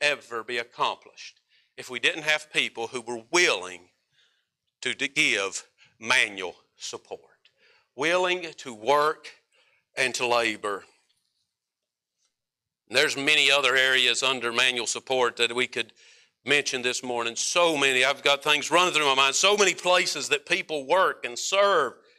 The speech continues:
that just make it possible. But in the work of the Lord, we also need material support. We need material support. Pastor John said, "I want a Jeep."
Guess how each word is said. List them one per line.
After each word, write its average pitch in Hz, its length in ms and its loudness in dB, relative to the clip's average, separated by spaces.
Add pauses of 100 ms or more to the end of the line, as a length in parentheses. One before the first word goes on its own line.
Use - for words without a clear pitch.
(360)
that 139 160 -2
just 160 240 -2
make 143 260 0
it - 140 -10
possible. 104 680 -6 (960)
But 139 120 2
in 170 60 4
the 160 60 2
work 165 260 4
of 147 60 -2
the 139 60 2
Lord, 147 220 2
we 135 80 4
also 143 340 2
need 120 220 -4
material 107 500 -6
support. - 540 -16 (920)
We 156 100 -8
need 120 180 -6 (200)
material 113 600 -6 (240)
support. - 420 -16 (520)
Pastor 160 260 0
John 147 240 0
said, 139 320 0 (440)
"I 214 140 6
want 233 280 4
a 170 60 4
Jeep." 254 460 2